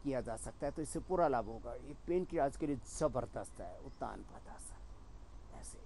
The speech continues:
एक मिनट तक ये करना। फिर नौकासन, ये सबको करने चाहिए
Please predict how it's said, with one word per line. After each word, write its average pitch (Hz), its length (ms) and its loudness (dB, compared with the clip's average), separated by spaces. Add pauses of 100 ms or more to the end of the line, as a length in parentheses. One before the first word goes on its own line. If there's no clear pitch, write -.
(120)
एक 135 180 2
मिनट 117 160 -4
तक - 260 -12
ये - 60 -12
करना। - 240 -10
फिर 156 160 2
नौकासन, 139 520 2 (2750)
ये 185 220 4
सबको 240 540 2
करने 143 280 4
चाहिए 120 220 -8